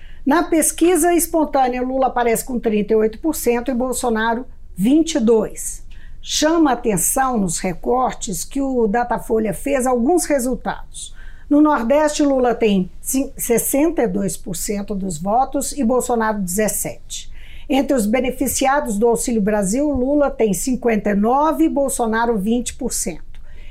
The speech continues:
Entre evangélicos, Bolsonaro tem trinta e nove por cento e Lula trinta e seis. A situação aí se inverte dentro da margem de erro. Uma diferença,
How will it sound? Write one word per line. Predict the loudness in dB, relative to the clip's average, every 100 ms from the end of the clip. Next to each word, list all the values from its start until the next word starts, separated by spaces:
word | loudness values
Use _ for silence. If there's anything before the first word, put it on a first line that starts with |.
| -2
Entre | 0 2 2
evangélicos, | 2 2 2 2 4 2 0 -2 0
Bolsonaro | 2 2 2 0 0 -2
tem | -2 -2
trinta | 0 2 4 4
e | 2
nove | 2 0 -4
por | -6
cento | -2 0 0 -2 -4 0
e | 2 2
Lula | 2 2 2 2 -2 -2
trinta | 0 0 0
e | 0
seis. | -2 -4 -6 -10
A | -10
situação | -6 -4 -2 -2 -2
aí | -4
se | -2 -2
inverte | 2 0 0 -6 -8
dentro | -4 0 2
da | 4
margem | 4 2 0
de | 2
erro. | 2 0 -10 -14 -14 -14 -14 -14 -2
Uma | 2 2
diferença, | 2 2 4 2 2 2 2 0